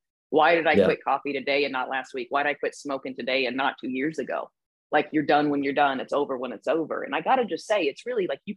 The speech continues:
Speaker 1: come to a fed upness with yourself, with your bullshit, with what's arising. I mean, it's really a, you hit a threshold, you know, and it's kind of like, "Oh my God," because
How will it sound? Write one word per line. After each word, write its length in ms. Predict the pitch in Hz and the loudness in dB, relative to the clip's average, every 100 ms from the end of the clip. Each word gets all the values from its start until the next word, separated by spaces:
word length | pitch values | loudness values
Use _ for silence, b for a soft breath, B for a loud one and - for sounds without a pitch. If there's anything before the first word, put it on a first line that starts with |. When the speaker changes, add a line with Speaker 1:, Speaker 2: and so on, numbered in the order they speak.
| - | -4
Speaker 1:
come 180 | 196 175 | -6 -4
to 80 | - | -4
a 40 | - | 0
fed 140 | 139 135 | 0 2
upness 340 | 120 - - | 0 -4 -14
with 100 | - - | -16 -16
yourself, 340 | - - 50 - _ _ _ _ - | -6 -4 -4 -6 _ _ _ _ -6
with 120 | 143 - | -4 0
your 100 | 143 | 4
bullshit, 520 | 165 156 160 147 - - - | 4 4 6 6 4 -6 -10
with 120 | 123 | -2
what's 180 | 151 156 | 0 0
arising. 520 | 147 143 143 143 147 | 2 4 4 0 -2
I 80 | - | -2
mean, 140 | 156 147 | -4 -4
it's 180 | 151 165 | -6 -4
really 220 | 202 262 | -2 0
a, 100 | - - | -4 -8
you 140 | 170 | -10
hit 120 | - 214 | -4 -4
a 60 | - | -4
threshold, 600 | - 147 - - - - - _ _ _ _ _ _ _ | -6 -6 -6 -10 -10 -10 -14 _ _ _ _ _ _ _
you 140 | - 143 | -2 0
know, 300 | 117 113 139 | 2 2 2
and 180 | 151 | 2
it's 220 | 147 139 - | 2 0 -2
kind 260 | 143 147 | -2 0
of 100 | 143 | 0
like, 220 | 139 131 131 | 2 2 0
"Oh 220 | - 147 160 | 0 0 2
my 160 | 143 | -2
God," 400 | 135 127 135 156 - | -2 -2 -2 -2 -6
because 380 | 156 185 165 | -8 -8 -10